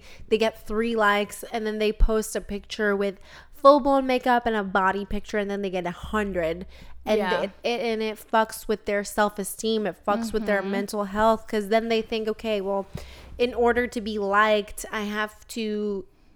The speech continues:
Speaker 1: be pretty. I have to have a nice body. I have to show myself off."
Speaker 2: Yeah.
Speaker 1: But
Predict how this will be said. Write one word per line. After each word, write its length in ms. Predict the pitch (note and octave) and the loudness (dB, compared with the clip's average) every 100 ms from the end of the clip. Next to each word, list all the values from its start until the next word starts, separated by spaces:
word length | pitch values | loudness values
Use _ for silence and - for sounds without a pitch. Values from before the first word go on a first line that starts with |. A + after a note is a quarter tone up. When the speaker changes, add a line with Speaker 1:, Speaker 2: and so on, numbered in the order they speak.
| - | -12
Speaker 1:
be 160 | G#3 A#3+ | -2 -2
pretty. 580 | A#3+ - B3+ A3+ G3 F3+ | 0 0 0 0 -2 -2
I 120 | F3+ | -2
have 300 | G3 G#3+ G#3+ | 0 -2 -2
to 100 | - | -6
have 200 | G#3+ A3 | -2 0
a 80 | G#3+ | 0
nice 260 | G#3+ G#3+ G#3 | 0 -4 2
body. 360 | A3 G#3+ G3 | 6 6 4
I 40 | F#3+ | -2
have 120 | G3 | -2
to 100 | G#3 | -8
show 280 | - A3+ A3+ | -6 -4 -2
myself 520 | A3+ A3 - G3+ G3+ | -2 -4 0 0 0
off." 480 | - G#3 F3+ F3 - - - - - - | 2 4 4 0 -8 -20 -20 -20 -20 -16
Speaker 2:
Yeah. 280 | F#3 D#3+ E3 | -10 -8 -8
Speaker 1:
But 380 | G3 A3 A3+ | -2 2 2